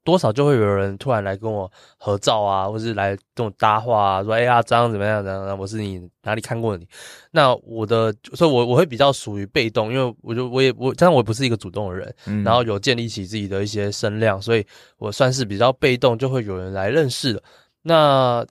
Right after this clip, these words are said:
Speaker 1: 再来讲到目的性，如果我今天只是单纯的 influencer，我可能也没有什么目的性，因为我不太可能说我去认识你说：“哎，你要不要宣传？”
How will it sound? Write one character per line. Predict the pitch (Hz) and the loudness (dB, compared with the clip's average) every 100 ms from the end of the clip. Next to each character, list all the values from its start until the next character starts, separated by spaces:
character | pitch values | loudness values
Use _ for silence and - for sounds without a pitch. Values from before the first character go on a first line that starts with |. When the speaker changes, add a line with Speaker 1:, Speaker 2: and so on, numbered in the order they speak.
| - | 2
Speaker 1:
再 | 196 | 4
来 | 165 127 | 6 6
讲 | 113 | 4
到 | 127 | 4
目 | 156 135 | 2 2
的 | 127 123 | 0 0
性， | 135 117 | -2 0
如 | 208 | 4
果 | 220 | 4
我 | 120 | 4
今 | 160 | 2
天 | 170 | 0
只 | 139 110 | -2 -8
是 | 139 | 2
单 | 131 139 | 2 2
纯 | 113 | -4
的 | 101 | -4
influencer， | 104 107 120 110 107 - - - - | -6 -2 -2 -2 -4 -8 -14 -12 -2
我 | 165 | 2
可 | 147 | 2
能 | 110 | 2
也 | 107 | -2
没 | 101 | 0
有 | 127 | 0
什 | 131 | 0
么 | 95 | -6
目 | 117 104 | -6 -4
的 | 107 | -4
性， | 101 107 | -4 -2
因 | 131 | 2
为 | 156 | 4
我 | 123 | 4
不 | 113 | 2
太 | 156 135 | 2 2
可 | |
能 | 101 | 0
说 | 110 123 | 2 2
我 | 104 | 2
去 | 135 | 2
认 | 139 123 | 2 2
识 | 127 | 0
你 | 104 | -2
说 | 117 | 0
：“哎， | 131 | 2
你 | 117 | 2
要 | |
不 | 123 | 2
要 | |
宣 | 135 117 | 2 -2
传？” | 117 92 | -4 -10